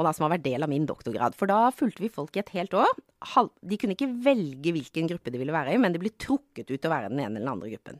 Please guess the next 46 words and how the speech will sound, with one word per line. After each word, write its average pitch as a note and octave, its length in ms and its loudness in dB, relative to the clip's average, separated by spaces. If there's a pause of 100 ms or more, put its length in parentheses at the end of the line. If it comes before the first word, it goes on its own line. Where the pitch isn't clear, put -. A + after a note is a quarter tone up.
Den - 160 -4 (160)
ene A#3+ 240 4
gruppen C4 240 2 (240)
gjorde B3+ 320 0
akkurat - 320 -4
det C#3+ 160 -4
du D3+ 60 -2
er C3+ 80 -2
inne A#2 100 -8
på D#3 80 -2
nå. G#3 80 4 (160)
De C4 160 -2
senket - 480 -4
kaloriinnholdet, E3+ 640 -2 (400)
inntaket F#3 480 0
akkurat - 320 -8
like D3+ 220 -4
mye, F3+ 160 2 (420)
men C4 160 4
spredte - 640 -6
det C#3 160 -4
utover C#3 160 -4
syv C3+ 240 -6
dager. D3+ 320 -2 (560)
Mens C#4+ 140 2
den F4 120 2
andre F3+ 240 2
gruppen C#4+ 260 4
gjorde F3+ 220 2
det F#3 60 2
i D#3 40 0
løpet - 240 -2
av G3 120 2 (260)
to D3+ 200 -4
dager. A2 260 -4 (880)
Resultatene A3 600 0
våre, C4+ 240 6
de G3 140 2
var A3+ 120 8
veldig G3 240 2
klare. B2 300 2 (640)
Disse D#4 340 4
to C#4+ 160 2
gruppene C#4 380 2
gikk C#4 160 -2
ned D#4 100 -2